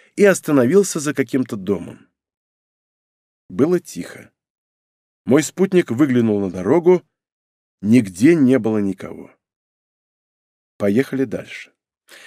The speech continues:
Так он проделывал несколько раз, сворачивал с дороги,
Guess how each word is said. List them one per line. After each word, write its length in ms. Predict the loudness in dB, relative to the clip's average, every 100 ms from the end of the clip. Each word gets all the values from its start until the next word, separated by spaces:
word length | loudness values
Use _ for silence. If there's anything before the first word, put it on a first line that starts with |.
| -20 _ _ _ _ _ 0
Так 240 | 2 4
он 140 | 2
проделывал 640 | 2 0 4 4 4 2 4
несколько 580 | 4 2 0 -4 0
раз, 260 | 2 0 -2
сворачивал 580 | -4 2 4 2 0 -4
с 100 | -2
дороги, 520 | 2 2 2 0